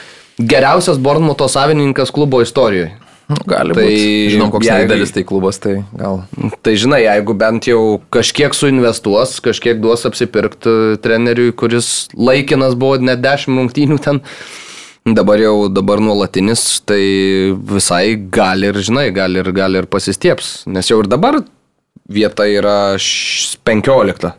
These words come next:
Speaker 2: Jo,
Speaker 1: Premier
Speaker 2: bet ten,
Speaker 1: Lygoj.
Speaker 2: žinai, viena pergalė
Speaker 1: Nu,
Speaker 2: viskas
Speaker 1: tai taip,
Speaker 2: skiria,
Speaker 1: taip,
Speaker 2: tai
Speaker 1: faktas.
Speaker 2: ten
Speaker 1: Tai
Speaker 2: neįkvepia.
Speaker 1: aš dar pažiūrėčiau, kaip praeis sausis ir tada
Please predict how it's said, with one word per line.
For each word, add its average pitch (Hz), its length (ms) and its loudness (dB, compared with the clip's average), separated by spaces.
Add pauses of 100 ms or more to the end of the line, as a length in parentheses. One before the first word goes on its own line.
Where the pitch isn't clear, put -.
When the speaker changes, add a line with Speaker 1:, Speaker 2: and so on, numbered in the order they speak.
(300)
Speaker 2:
Jo, - 220 -4
Speaker 1:
Premier 190 80 2
Speaker 2:
bet 214 160 2
ten, 175 80 -2
Speaker 1:
Lygoj. 123 220 0
Speaker 2:
žinai, 107 120 0
viena 104 220 0
pergalė 101 400 0
Speaker 1:
Nu, 120 80 0
Speaker 2:
viskas - 80 -6
Speaker 1:
tai 349 240 2
taip, - 80 0
Speaker 2:
skiria, - 160 0
Speaker 1:
taip, - 80 -8
Speaker 2:
tai - 80 0
Speaker 1:
faktas. 98 320 -4
Speaker 2:
ten 95 80 -20 (840)
Speaker 1:
Tai 101 160 0 (540)
Speaker 2:
neįkvepia. 117 320 0
Speaker 1:
aš 101 160 2
dar 160 260 2 (880)
pažiūrėčiau, 160 720 2
kaip 139 260 0
praeis 131 380 2
sausis 131 420 0
ir 110 160 0
tada 110 280 2